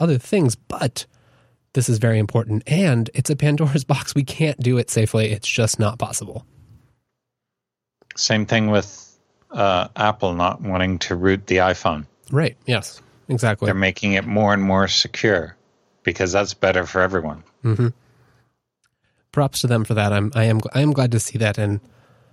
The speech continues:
Speaker 1: you know,
Speaker 2: Mm-hmm.
Speaker 1: having the tools in our everyday life, even if we choose not to, but having the tools to make, you know, make f-, privacy f-, conscious decisions where we can actually protect things that are important to our individual freedom and liberty.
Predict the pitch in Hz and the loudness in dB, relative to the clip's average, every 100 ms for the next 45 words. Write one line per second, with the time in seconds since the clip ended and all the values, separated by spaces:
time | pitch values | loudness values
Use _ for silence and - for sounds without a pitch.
0 | _ 143 139 160 180 165 127 - 165 143 | _ 0 2 2 2 0 0 -4 0 2
1 | 127 123 113 117 110 107 107 113 107 104 | 2 2 0 0 2 2 0 0 0 0
2 | 101 98 - 180 180 170 139 139 147 139 | 0 -2 -2 0 0 0 -2 -2 0 0
3 | 120 113 104 - 104 113 - 160 180 165 | 0 -2 -2 -4 -2 -4 -2 0 2 0
4 | 143 - 143 127 113 107 - 107 113 107 | -2 -4 0 2 2 0 -2 -2 0 0
5 | - - - _ _ _ _ - 110 104 | -2 -10 -20 _ _ _ _ 0 2 2
6 | 107 - _ _ _ - - 156 - - | 0 -2 _ _ _ -20 -16 -14 -8 0
7 | 160 156 - 135 - - _ _ - 127 | 2 2 2 0 0 -10 _ _ -4 0
8 | 127 120 110 110 - 107 110 101 110 107 | 0 0 -2 -4 0 0 0 -2 -2 0
9 | 113 104 - - 110 104 - - 110 101 | 0 0 0 -2 -2 -2 -4 -2 0 0
10 | - 104 98 - 117 110 101 147 135 127 | 0 0 -2 -4 -4 -4 -2 0 2 0
11 | - - - - 127 113 107 107 104 - | -4 -20 -10 -4 0 2 2 2 0 -2
12 | 104 101 98 - - - | -4 -4 -6 -8 -14 -20